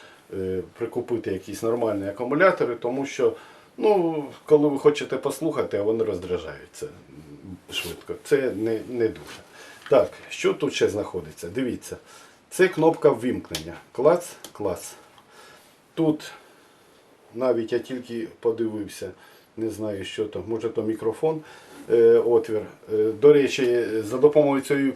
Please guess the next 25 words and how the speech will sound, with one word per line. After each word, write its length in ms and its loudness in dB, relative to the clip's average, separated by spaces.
колонки 640 0
можна 460 2
спілкуватись 1160 -2
через 300 0
Bluetooth 460 -2
по 120 -4
телефону. 500 2
Я 100 -6
так 200 -8
зрозумів, 440 -2
тут 200 -14
є 60 -2
мікрофон 600 -4
і 240 -6
навіть, 420 -2
е, 260 -2
кнопка 420 -2
от 180 -2
тут. 180 -12
На, 240 -4
на 140 0
цій 200 -4
кнопці 480 -6
функція 520 0
відповіді. 640 -8